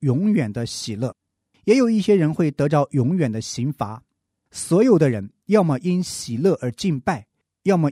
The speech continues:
因为被打败而屈膝。所以教会在地上的使命就是传讲好消息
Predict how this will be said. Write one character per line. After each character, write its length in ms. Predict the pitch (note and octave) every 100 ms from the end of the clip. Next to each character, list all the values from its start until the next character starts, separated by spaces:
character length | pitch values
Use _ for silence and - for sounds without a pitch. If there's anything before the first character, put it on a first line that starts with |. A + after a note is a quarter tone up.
| -
因 200 | G#3+ G#3
为 140 | D#3+
被 240 | - F3
打 320 | C3 - G2 F#2
败 300 | G3 C#3 - -
而 160 | C3
屈 320 | A2 - -
膝。 340 | C#3+ - C3+ C3+ _ _ _ _ _ _ _ _
所 180 | - C#3
以 180 | B2+ A#2+ _ _ _ _ _
教 160 | - D3+
会 240 | D#3+ C#3+
在 240 | A#2+ C#3+ B2
地 140 | G3
上 140 | D#3
的 120 | C3+ B2+
使 260 | - -
命 240 | A#2 E3+ G#2 _
就 100 | E3+
是 240 | D3+ C#3 - _ _ _
传 360 | - C3 D3 A3+
讲 240 | D#3+ C3
好 320 | B2+ - G2
消 320 | G#2+ - F#3+
息 320 | F#3 - C3